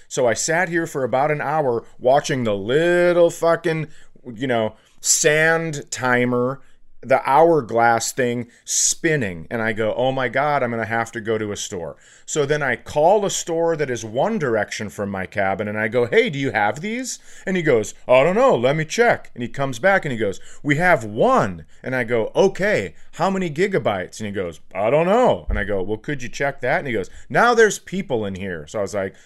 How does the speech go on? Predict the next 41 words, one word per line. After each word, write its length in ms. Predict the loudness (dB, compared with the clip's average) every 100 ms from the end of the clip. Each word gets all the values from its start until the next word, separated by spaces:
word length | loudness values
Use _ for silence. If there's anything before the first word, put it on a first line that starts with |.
| -20 -4
"You're 140 | 0
no 160 | 2 4
help. 360 | 4 2 0 -16 _ -12
You 140 | -8
just 380 | -4 2 2 2
found 380 | 0 0 0 -2
that 100 | -4
you 120 | -4
had 320 | -2 2 2 2
one, 340 | -4 -6 -8 -8
and 160 | -6 -2
you 80 |
have 160 | -2 -2
no 320 | 0 4 6
other 260 | 6 4 0
information." 760 | -2 -4 -6 -6 -8 -12 -12 -14 -18 -12
So 100 | -6
then 140 | -4
I 60 | -2
have 100 | -4
to 60 |
call 220 | -2 0 0
another 540 | -4 -4 0 2 2
store 560 | -2 -6 -6 -6 -8 -12 _ _ -20 -20 -14
that 240 | -4 -2 0
is 200 | -2 -2
the 160 | 2
other 280 | 4 6 4
direction. 640 | 2 0 0 -4 -14 -16 -18 -20 -20
They 360 | -4 0 4 4
have 400 | 2 0 -2 -4
'em, 260 | -8 -10 _ _
but 560 | 0 2 4 4 2 -8 _
it's 200 | -8 -6
a 60 | -6
pharmacy. 840 | -2 -2 0 -2 -6 -6 -8 -10 -14 -14
So 120 | -4
there 160 | 0 0
was 140 | 0
a 60 | -2
guy 640 | 0 2 2 2 2 -2